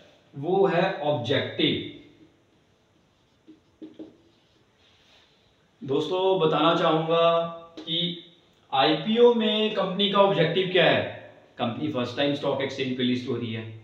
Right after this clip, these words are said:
right? कंपनी मार्केट से अप-, अ,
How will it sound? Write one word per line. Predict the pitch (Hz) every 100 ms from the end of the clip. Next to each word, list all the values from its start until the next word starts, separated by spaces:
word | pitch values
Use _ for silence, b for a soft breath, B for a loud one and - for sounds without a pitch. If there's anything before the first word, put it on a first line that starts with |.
| -
right? | 151 151 - - _ _ _ _ _ _ _ _ B B B B
कंपनी | 135 135 160
मार्केट | 165 - - 151
से | - 160 156 131
अप-, | 135 135 -
अ, | 131